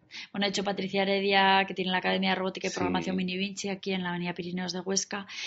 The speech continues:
Speaker 1: eh, nosotros trabajamos mucho con ella y la
Speaker 2: Ujú.
Speaker 1: involucramos en todas las actividades porque se deja involucrar. O sea, ella es una persona,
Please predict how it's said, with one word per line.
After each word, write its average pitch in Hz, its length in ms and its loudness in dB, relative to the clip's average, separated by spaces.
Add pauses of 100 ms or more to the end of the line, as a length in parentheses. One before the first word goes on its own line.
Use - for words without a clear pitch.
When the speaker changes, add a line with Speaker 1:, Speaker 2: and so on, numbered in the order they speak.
(180)
Speaker 1:
eh, 202 160 4
nosotros 190 260 -2
trabajamos 190 400 2
mucho 185 240 -4
con 185 160 -4
ella 202 380 4
y - 20 6
la 180 100 4
Speaker 2:
Ujú. 175 40 2
Speaker 1:
involucramos 175 540 0
en 185 180 -4
todas 180 160 -2
las 175 100 -6
actividades 185 380 0
porque 214 340 0
se 175 220 2
deja 175 240 4
involucrar. 170 600 2
O 180 40 -2
sea, 175 220 2
ella 170 200 6
es 175 120 0
una 180 180 0
persona, 175 640 -2